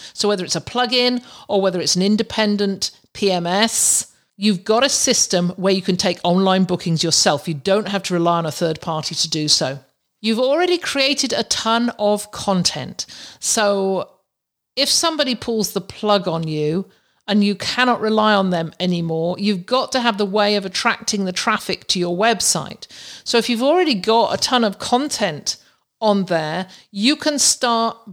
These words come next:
blasting out with social media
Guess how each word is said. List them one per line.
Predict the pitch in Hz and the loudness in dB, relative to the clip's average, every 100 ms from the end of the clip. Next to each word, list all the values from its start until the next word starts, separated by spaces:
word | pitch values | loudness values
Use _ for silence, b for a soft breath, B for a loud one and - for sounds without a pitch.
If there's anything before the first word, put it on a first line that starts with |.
| - | -12
blasting | - 214 214 233 262 - 269 254 | -2 0 2 2 2 0 0 0
out | 240 240 208 175 - | 2 2 2 -2 -4
with | 196 196 185 180 - - - - _ _ _ | -4 -2 0 -4 -8 -18 -20 -20 _ _ _
social | - - 254 277 285 | -4 0 2 2 0
media | 262 226 220 220 220 208 202 202 | 2 4 4 4 2 4 4 2